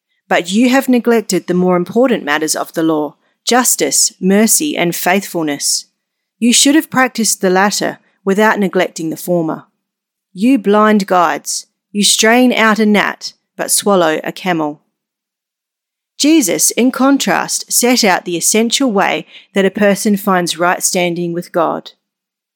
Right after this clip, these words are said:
He says in John fourteen, verse six, "I am the way, the truth, and the life.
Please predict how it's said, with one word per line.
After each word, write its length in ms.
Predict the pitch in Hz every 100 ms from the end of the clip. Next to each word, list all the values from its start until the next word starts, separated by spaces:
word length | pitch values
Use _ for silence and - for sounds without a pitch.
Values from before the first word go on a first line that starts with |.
| _ _
He 120 | - 247
says 380 | - 294 196
in 160 | 170 175
John 240 | 196 196
fourteen, 580 | 196 220 208 202 202 180
verse 220 | 170 175
six, 580 | - 190 - - - - - _ _ _
"I 260 | 196 262 277
am 220 | 185 180
the 120 | 165
way, 380 | 151 80 - 160 _
the 80 | -
truth, 500 | 185 - 254 247 - -
and 180 | 190 208
the 60 | 202
life. 560 | 190 165 139 - -